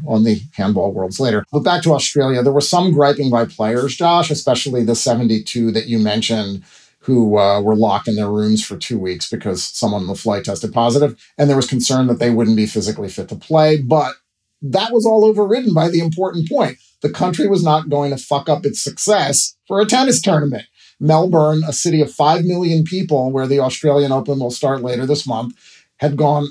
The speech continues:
has gone, like, twenty-five or twenty-six now straight days without a new locally acquired positive case.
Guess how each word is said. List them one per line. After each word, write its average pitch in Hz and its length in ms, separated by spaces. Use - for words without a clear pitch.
has 123 160
gone, 165 340
like, 123 160
twenty-five 160 480
or 147 60
twenty-six 147 600
now 131 180
straight 135 360
days 139 580
without 147 320
a 139 100
new 143 340
locally 135 580
acquired 127 720
positive 120 460
case. - 480